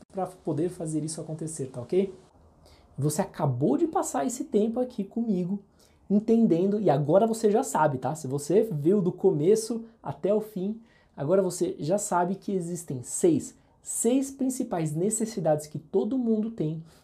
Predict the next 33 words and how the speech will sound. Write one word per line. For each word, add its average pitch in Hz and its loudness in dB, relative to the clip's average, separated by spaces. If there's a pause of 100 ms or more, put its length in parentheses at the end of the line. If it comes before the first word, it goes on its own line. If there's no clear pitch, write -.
que 156 0
essas 202 2
necessidades 165 0
você 151 -6
consegue 175 -2
olhar 175 2
pra 170 -4
ela 160 -2 (240)
individualmente 202 0 (380)
e 160 -4
de 156 4
alguma 214 2
forma 190 2
ir 233 2
preenchendo, 208 -2
seja 190 4
diminuindo 175 0
essa 247 -6
necessidade, 170 -4 (320)
seja 156 4
preenchendo, 190 2 (220)
diminuindo 165 0
o 160 -4
tamanho 165 2
da 254 0
necessidade 220 -2
ou 156 2
preenchendo 175 -2
com 160 -6
algumas 151 -4
pílulas, 220 2
com - -10
algumas 156 -2